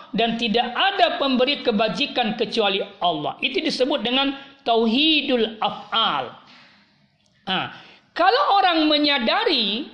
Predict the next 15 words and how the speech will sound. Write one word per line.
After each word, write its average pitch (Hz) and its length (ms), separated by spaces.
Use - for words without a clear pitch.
bahwa 214 880
tidak 254 240
ada 247 800
selain 277 560
Allah 311 800
yang 247 240
mencipta, 226 960
memelihara, 247 1200
memiliki, 269 1120
mengatur, 240 800
menguasai, 254 960
mendidik, 262 720
dan 226 160
memberikan 320 480
kebajikan, 233 800